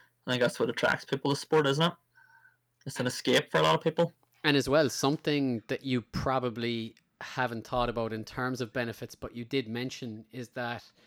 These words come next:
Speaker 2: for people who don't play team sports, eh, the challenge of trying to get back to a winning position when you're two goals behind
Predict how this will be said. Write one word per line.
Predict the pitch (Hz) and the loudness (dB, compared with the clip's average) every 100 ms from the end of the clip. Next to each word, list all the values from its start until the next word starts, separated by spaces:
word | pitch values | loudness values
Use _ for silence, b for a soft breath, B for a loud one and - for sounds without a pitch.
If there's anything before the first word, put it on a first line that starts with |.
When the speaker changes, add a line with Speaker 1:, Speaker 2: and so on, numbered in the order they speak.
| b b b b b - | b b b b b -12
Speaker 2:
for | - 135 | -4 -2
people | - 175 185 | 0 -2 -4
who | 156 160 | -6 -6
don't | - 131 139 123 - | -4 -2 0 -4 -8
play | - - 117 120 113 113 - _ - | -12 -4 -2 0 -2 -6 -14 _ -12
team | - 123 | -6 -6
sports, | 110 - 123 120 101 - - - _ _ | -6 -6 -4 -2 -6 -12 -16 -18 _ _
eh, | - - - _ _ _ - - _ - | -20 -20 -20 _ _ _ -20 -20 _ -6
the | 127 | -4
challenge | - - - 156 160 156 139 - - | -4 -2 2 2 2 2 -2 -4 -10
of | - 127 120 117 101 - b b b b b - | -4 0 0 -2 -8 -20 b b b b b -16
trying | - 143 131 135 120 | -4 0 0 0 -4
to | - 123 120 113 _ _ _ _ _ | -6 -4 -4 -6 _ _ _ _ _
get | - 131 - | -6 -6 -4
back | 143 123 - | -4 -4 -6
to | - | -8
a | 117 113 | -6 -6
winning | 113 123 120 117 | -6 -6 -6 -8
position | 107 120 120 113 123 113 117 - | -10 -10 -10 -10 -10 -10 -12 -8
when | 120 | -8
you're | 113 113 | -6 -8
two | - 127 117 | -6 -6 -2
goals | 120 113 | -2 -2
behind | 104 104 120 117 107 | -6 -6 -4 -6 -8